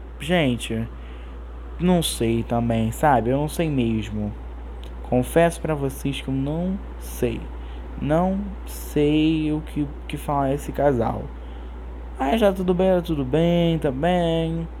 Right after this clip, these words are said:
É isso, até agora, dia vinte e três,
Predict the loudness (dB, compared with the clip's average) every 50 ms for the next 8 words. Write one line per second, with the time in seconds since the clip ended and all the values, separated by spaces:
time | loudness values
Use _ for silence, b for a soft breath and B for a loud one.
0 | -12 B B B B B B B B B B B B B -2 0 4 6 6 6
1 | 6 4 2 0 0 0 0 2 4 4 4 4 4 4 4 4 4 6 8 10
2 | 10 10 10 8 8 6 4 2 0 -4 -8 -8 -8 -6 -6 -4 -2 0 0 2
3 | 2 4 4 4 4 4 4 4 2 0 -2 -6 -6 -2 0 0 2 2 0 0
4 | -2 -4 -6 -6 -4 0 2 4 4 6 4 4 2 0 -2 -4 -6 -8